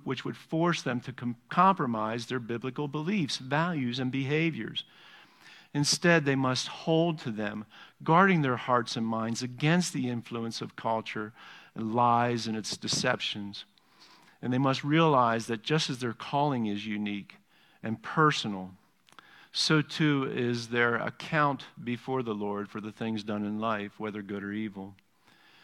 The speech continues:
Hearing "well done" isn't based on the group that you belong to. It's really based on whether you belong to Jesus Christ.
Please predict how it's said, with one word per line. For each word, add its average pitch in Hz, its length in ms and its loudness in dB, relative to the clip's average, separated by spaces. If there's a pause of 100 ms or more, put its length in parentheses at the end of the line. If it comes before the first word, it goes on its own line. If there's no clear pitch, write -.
(200)
Hearing 160 320 4
"well 139 240 4
done" 127 560 -2 (840)
isn't 135 300 0
based 117 320 -2
on 110 80 -4
the 104 80 -4
group 107 280 -6
that 98 160 -10
you 101 80 -10
belong 101 380 -8 (120)
to. 104 200 -10 (640)
It's - 120 -10
really 131 180 0
based 113 400 -2
on 107 100 -4
whether 104 200 -2
you 104 40 -6
belong 101 400 -4
to 101 100 -16
Jesus 98 360 -8
Christ. 95 420 -12